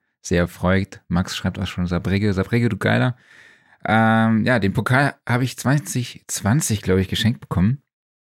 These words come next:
nachdem Saarbrücken ins Halbfinale eingezogen ist vom D-F-B-Pokal.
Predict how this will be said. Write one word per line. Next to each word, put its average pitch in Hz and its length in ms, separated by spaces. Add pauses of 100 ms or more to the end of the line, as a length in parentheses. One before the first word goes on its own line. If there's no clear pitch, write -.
(240)
nachdem 98 400
Saarbrücken 95 460
ins 90 260
Halbfinale 85 560
eingezogen 85 420
ist - 100
vom 82 140
D-F-B-Pokal. 87 760